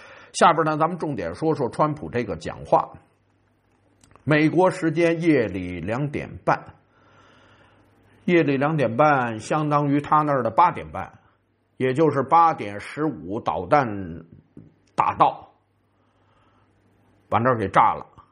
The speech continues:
然后十多分钟以后，川普呢就做了那么一个讲话。嗯，应该说精气神儿不是特别够啊，你讲的呢有点儿，嗯，可能是有点时间太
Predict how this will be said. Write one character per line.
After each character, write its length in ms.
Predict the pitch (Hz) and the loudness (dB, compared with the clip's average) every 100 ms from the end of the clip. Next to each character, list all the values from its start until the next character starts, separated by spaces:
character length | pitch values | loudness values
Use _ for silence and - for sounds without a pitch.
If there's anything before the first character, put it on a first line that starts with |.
| _ _ _ _ _ | _ _ _ _ _
然 200 | 123 127 | 0 2
后 140 | 127 | 2
十 180 | 117 - | 0 -2
多 100 | 135 | -2
分 200 | 131 135 | -2 -2
钟 160 | 127 117 | -2 -4
以 80 | 90 | 0
后， 240 | 123 104 | 0 0
川 240 | 92 117 | -2 -4
普 180 | 101 90 | -4 -8
呢 380 | 73 90 90 78 | -6 -4 -4 -4
就 280 | 76 104 80 | -4 -4 -2
做 200 | 82 107 | -2 -2
了 100 | 85 | -2
那 120 | 90 | -6
么 100 | 82 | -8
一 100 | 78 | -8
个 120 | 80 | -8
讲 180 | 80 - | -8 -10
话。 260 | - - - _ _ _ _ _ _ _ - _ - _ _ _ _ _ _ _ _ _ - _ _ | -8 -8 -8 _ _ _ _ _ _ _ -20 _ -20 _ _ _ _ _ _ _ _ _ -20 _ _
嗯， 800 | 98 92 87 82 80 78 78 76 | -4 -2 -2 -2 -2 -2 -4 -2
应 140 | 165 170 | 0 2
该 140 | 156 | 2
说 260 | 151 160 147 | 2 2 2
精 260 | 220 226 | 0 -6
气 200 | 185 143 | -4 -4
神 180 | 120 110 | -4 -2
儿 80 | 151 | -2
不 120 | 160 143 | -2 -4
是 120 | 170 | -4
特 120 | - | -6
别 160 | 101 113 | -8 -8
够 320 | - - - - | -4 -4 -4 -16
啊， 240 | - - 82 | -10 -8 -6
你 100 | 67 | -8
讲 360 | 110 - 73 76 | -6 -6 -6 -4
的 100 | 90 | -2
呢 160 | 135 135 | 0 2
有 180 | 123 | 0
点 160 | 165 90 | 0 -2
儿， 440 | 71 71 73 71 - - - - - - - - | -2 -4 -6 -8 -14 -20 -20 -20 -20 -20 -20 -14
嗯， 560 | 71 69 64 64 57 - | -12 -10 -10 -12 -12 -8
可 120 | - | -4
能 160 | 85 113 | -2 0
是 180 | 127 117 | 0 0
有 140 | 120 | 0
点 120 | 139 | 0
时 160 | - 120 | -2 -2
间 160 | 139 156 | 0 2
太 160 | 156 | 2